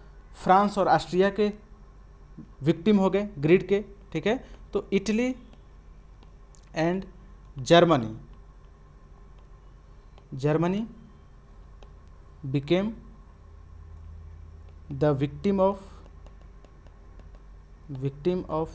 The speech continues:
the greed of the France and Austria,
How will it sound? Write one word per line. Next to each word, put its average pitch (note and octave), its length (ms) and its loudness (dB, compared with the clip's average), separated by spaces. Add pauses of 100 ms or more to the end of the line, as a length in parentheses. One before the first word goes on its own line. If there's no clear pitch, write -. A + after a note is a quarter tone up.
the E3 180 -2 (2750)
greed D#3+ 320 -2 (720)
of C#3 180 -2 (920)
the B2+ 160 -10 (180)
France F3+ 380 0 (2250)
and D3+ 240 -4 (340)
Austria, C3 540 -4